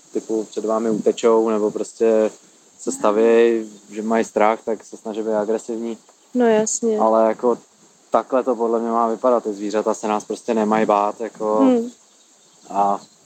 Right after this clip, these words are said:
Speaker 1: myslíme si a, a jako vlastně se nám to asi potvrzuje, že jako pokud se nema-, nehromadí v tom zvířeti ten stres a,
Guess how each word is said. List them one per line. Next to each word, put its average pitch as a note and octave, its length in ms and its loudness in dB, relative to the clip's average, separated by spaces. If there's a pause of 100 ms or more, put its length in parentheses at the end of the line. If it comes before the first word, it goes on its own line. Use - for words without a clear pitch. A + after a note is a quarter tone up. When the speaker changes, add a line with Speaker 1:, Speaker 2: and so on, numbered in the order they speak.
(320)
Speaker 1:
myslíme C#3+ 440 0
si D3 360 4
a, C#3+ 260 4 (260)
a A#2+ 440 0 (340)
jako A#2+ 380 -6 (180)
vlastně A2 440 -4 (960)
se - 140 -4
nám A2+ 200 0
to B2+ 80 2
asi B2 200 2
potvrzuje, B2 580 0
že A2+ 220 0 (480)
jako A2 220 -8
pokud G#2+ 300 -6
se A#2+ 100 -4
nema-, A2+ 320 -2
nehromadí A2+ 640 -2
v - 60 -20
tom A#2+ 140 -2
zvířeti A2 420 -2
ten A#2+ 180 0
stres A2 520 0
a, A2 300 2